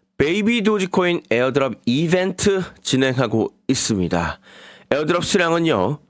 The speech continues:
일억 개에서 오십억 개까지 나누어 드리고 있습니다. 이천이십사 년도 십일월 십칠일부터 물량 소진 시까지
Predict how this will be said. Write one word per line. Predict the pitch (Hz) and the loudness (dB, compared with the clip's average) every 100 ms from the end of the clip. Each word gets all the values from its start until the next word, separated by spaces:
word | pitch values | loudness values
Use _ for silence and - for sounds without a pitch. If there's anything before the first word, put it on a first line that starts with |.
| _ _ - | _ _ -2
일억 | 170 180 | 0 0
개에서 | 180 170 180 | -2 0 0
오십억 | - 147 202 - 208 165 | 2 0 2 2 0 0
개까지 | 139 120 110 104 143 151 - | -2 -2 -2 0 0 -2 -2
나누어 | 107 113 117 113 | -2 0 0 -2
드리고 | - 110 101 - _ | 0 0 0 -2 _
있습니다. | 110 - 90 82 85 71 - - - - - - _ _ | -4 0 -2 0 -2 -2 -10 -20 -20 -20 -20 -20 _ _
이천이십사 | 143 156 196 180 185 202 202 | 0 2 0 0 0 0 0
년도 | 196 190 | 0 0
십일월 | 214 208 202 | 2 0 0
십칠일부터 | - 220 _ - 262 254 220 143 - 92 87 170 - _ _ - | -2 -4 _ -2 0 2 0 0 0 0 2 -2 -8 _ _ -2
물량 | 98 113 117 | 0 2 0
소진 | 113 139 165 175 170 | 0 -2 0 0 2
시까지 | - 143 - 107 92 - 147 101 | 0 -2 -2 -2 0 0 0 -2